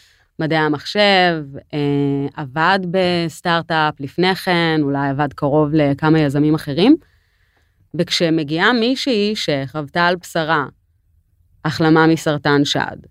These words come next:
אה, התמודדות מול המשטרה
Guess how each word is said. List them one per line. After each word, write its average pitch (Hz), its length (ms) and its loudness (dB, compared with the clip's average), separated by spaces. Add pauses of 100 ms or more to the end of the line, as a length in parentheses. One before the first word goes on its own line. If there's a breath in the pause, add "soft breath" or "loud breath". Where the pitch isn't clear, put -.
(520)
אה, 147 400 4
התמודדות 156 560 2
מול 165 180 4
המשטרה 156 880 2